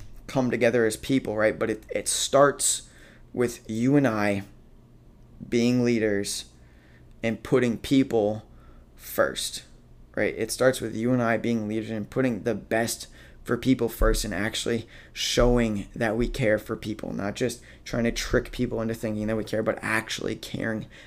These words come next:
being genuine with it. And that's kinda, I think, the best, best thing that this, uh,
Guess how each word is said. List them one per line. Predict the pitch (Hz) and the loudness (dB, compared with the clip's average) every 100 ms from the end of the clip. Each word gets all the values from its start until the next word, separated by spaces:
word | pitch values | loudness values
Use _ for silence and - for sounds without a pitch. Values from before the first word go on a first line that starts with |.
| - | -6
being | - 131 120 | 0 0 0
genuine | - 120 123 123 120 110 107 | 0 2 4 4 2 2 0
with | 104 - | 2 2
it. | 95 - - - - - - - - | 0 -4 -12 -18 -20 -20 -20 -20 -12
And | - 110 107 95 92 - - - - - - - - | 0 2 2 0 -6 -18 -20 -20 -20 -20 -20 -20 2
that's | 123 131 | 6 6
kinda, | - 147 135 120 101 - - - | 6 8 8 8 4 -6 -12 -2
I | 120 | 2
think, | 123 120 | 2 2
the | 123 | 0
best, | 110 120 117 - - - - - - - - - - - - - - - - | 2 4 2 0 -6 -14 -20 -20 -20 -20 -20 -20 -20 -20 -20 -20 -20 -4 4
best | 131 - | 6 6
thing | 135 123 | 4 2
that | 117 | 2
this, | 123 123 - - | 0 -2 -4 -8
uh, | 127 117 98 | -2 0 0